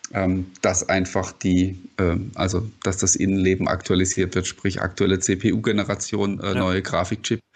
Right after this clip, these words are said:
Speaker 1: Und das war's. Also, äh, ähnlich wie beim Surface Pro sieben,
Speaker 2: Mhm.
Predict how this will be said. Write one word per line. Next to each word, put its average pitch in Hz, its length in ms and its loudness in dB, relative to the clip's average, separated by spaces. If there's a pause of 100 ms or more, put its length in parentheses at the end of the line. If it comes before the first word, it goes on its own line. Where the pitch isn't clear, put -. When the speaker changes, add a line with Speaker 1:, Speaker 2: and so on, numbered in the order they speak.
(540)
Speaker 1:
Und 104 260 0
das 92 200 -2
war's. 85 400 0
Also, 98 260 0
äh, 87 120 2 (180)
ähnlich 110 320 2
wie 120 80 4
beim 107 220 0
Surface 107 360 -2
Pro 101 320 0
sieben, 107 680 0 (220)
Speaker 2:
Mhm. 123 280 -10